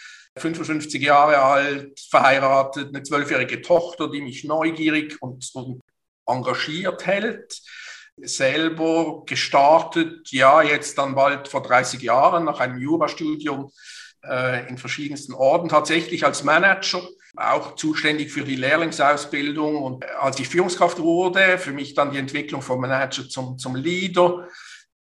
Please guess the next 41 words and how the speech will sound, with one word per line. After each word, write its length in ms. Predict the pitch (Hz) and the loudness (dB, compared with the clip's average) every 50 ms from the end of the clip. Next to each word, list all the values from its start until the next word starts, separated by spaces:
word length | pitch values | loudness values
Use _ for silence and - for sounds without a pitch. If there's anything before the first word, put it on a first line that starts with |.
| - | -2
dann 220 | 135 139 139 135 139 | 2 2 4 4 2
auch 180 | 139 - - | 0 -2 -2
Erwachsene 560 | 127 117 - 131 147 - - - 170 151 143 | -4 -2 -2 -2 -2 -2 -4 -4 -4 -4 -4
begleiten 600 | 147 147 139 135 139 131 135 139 139 135 - 147 135 | -4 -4 -2 2 4 4 4 4 2 0 -6 -8 -8
dürfen, 880 | 139 131 131 135 139 131 131 - - 139 131 139 147 139 135 - - _ | -6 -6 -6 -6 -8 -10 -12 -14 -12 -10 -10 -10 -12 -14 -16 -20 -4 _
bis 240 | - 165 165 - - | 2 2 2 2 2
hin 340 | - 180 180 185 190 190 | 2 2 2 2 0 2
dann 240 | 185 185 180 180 180 | 4 6 6 6 6
zum 140 | 180 180 160 | 4 2 2
Ende. 560 | 160 160 165 175 208 214 190 208 208 214 214 | 4 2 2 2 0 -2 0 2 2 2 2
Und 120 | 190 170 160 | 2 0 0
das 300 | 156 143 - - 143 135 | -2 -2 -4 -8 0 4
würde 200 | 156 165 165 165 | 6 6 6 6
ich 80 | 151 | 4
dann 120 | - 151 151 | 2 2 2
so 100 | 151 139 | 2 2
als 200 | 139 139 - - | 0 0 -2 -2
dritten 320 | 151 170 165 - 185 170 | -2 -2 -2 -2 -2 2
Teil 260 | - 165 165 165 165 | 4 6 6 6 4
sehen, 300 | 160 160 160 160 160 156 | 2 2 0 2 2 2
also 260 | 151 143 135 135 - | 2 2 0 -2 -6
vom 260 | 123 - - 117 120 117 | -12 -12 -10 -8 -4 -2
Manager 840 | 127 135 147 156 156 147 143 - - - - - 151 143 147 143 | 0 0 0 2 0 0 -2 -4 -8 -10 -8 -6 -6 -6 -8 -8
zum 240 | 143 - 131 123 120 | -8 -8 -6 -6 -6
Leader, 640 | 120 127 131 147 156 165 165 170 165 165 160 156 160 | -6 -6 -6 -6 -4 -4 -4 -2 -2 -2 -2 -2 -4
zum 460 | - - - 185 175 175 175 175 - - | -8 -6 -4 -4 -4 -4 -4 -8 -12 -14
Coach 680 | - - - 180 190 208 220 202 - - - - - - | -8 -2 2 2 4 4 2 0 0 0 -2 -2 -2 -4
geworden. 720 | 139 127 123 127 127 131 139 151 160 160 - 196 220 - - - - - - - - - - - | -4 -4 -2 -2 0 2 4 4 4 2 0 -6 -8 -8 -12 -16 -18 -18 -18 -18 -18 -18 -18 -12
Und 200 | - 156 139 - | -10 -10 0 4
da 100 | 143 143 | 4 4
sehe 220 | 143 147 156 151 147 | 6 4 4 2 2
ich 100 | 147 147 | 2 0
dann 200 | - 143 139 131 | 0 -2 0 0
tatsächlich 500 | 135 131 127 - 127 123 - - - 127 | -2 -4 -2 -4 -6 -6 -8 -6 -4 -2
auch 200 | 120 123 123 - | 0 0 -2 -4
die 180 | - 131 123 | -6 -8 -6
moderne 360 | 127 127 123 117 123 123 120 120 | -6 -6 -4 -2 -2 -2 -2 -4
Führungskraft 600 | - 160 170 175 156 - - 160 143 - - - | -4 -4 -4 -4 -6 -4 -4 -4 -4 -4 -4 -4
heute 380 | 135 131 135 131 131 - - 127 | -4 -2 -2 -4 -6 -8 -8 -8
im 140 | 123 123 123 | -8 -6 -6
Aufgabengebiet, 1080 | 123 120 120 - - 127 120 123 123 117 113 120 120 - 120 123 123 - - - - | -6 -6 -8 -6 -4 -4 -2 -2 -4 -8 -10 -10 -8 -8 -8 -10 -10 -12 -16 -20 -20